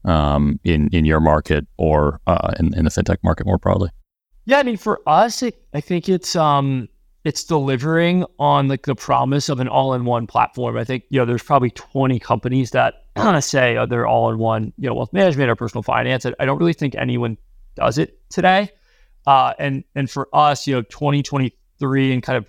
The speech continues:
Speaker 2: coming into the D two C world and putting a lot more capital behind marketing was a big move for us. You know, we'll continue to deliver on that over the next year, but I'm really excited to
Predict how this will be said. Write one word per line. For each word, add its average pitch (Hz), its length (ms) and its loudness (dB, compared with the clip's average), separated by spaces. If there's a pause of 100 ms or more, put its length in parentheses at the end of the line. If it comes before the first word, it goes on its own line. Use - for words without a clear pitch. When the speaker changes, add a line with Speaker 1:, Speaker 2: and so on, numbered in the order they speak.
(120)
Speaker 2:
coming 135 300 0
into 127 120 0
the 120 80 0
D 113 160 -6
two 113 60 -6
C 120 200 -4
world 120 320 0
and 117 220 -6
putting 135 240 0
a - 20 0
lot 127 140 4
more 131 160 -4
capital 117 340 0
behind 117 240 0
marketing 113 400 -2
was 117 120 -2
a 117 40 -6
big 107 220 -2
move 113 180 -6
for 135 160 -2
us. 139 240 2 (420)
You 131 60 -2
know, 127 100 4
we'll 113 60 0
continue 127 520 -2
to 123 60 0
deliver 117 500 0
on 127 180 2
that 131 160 2
over 117 160 -2
the 113 100 -4
next 113 320 -6
year, 127 140 -2
but 127 100 -4
I'm 123 120 -6
really 143 240 0
excited 120 420 -2
to 113 180 -2